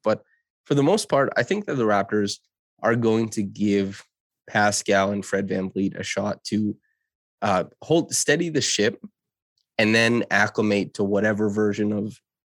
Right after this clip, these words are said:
Scotty Barnes comes along. If Scotty Barnes doesn't pan out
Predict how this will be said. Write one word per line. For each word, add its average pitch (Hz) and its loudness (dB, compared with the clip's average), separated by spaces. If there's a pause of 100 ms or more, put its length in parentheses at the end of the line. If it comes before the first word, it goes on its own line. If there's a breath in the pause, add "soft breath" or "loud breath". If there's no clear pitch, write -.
Scotty 104 0
Barnes 95 0
comes 101 -6
along. - -10
If - -4
Scotty - 0
Barnes 117 2
doesn't 107 -4
pan 101 0
out 98 -4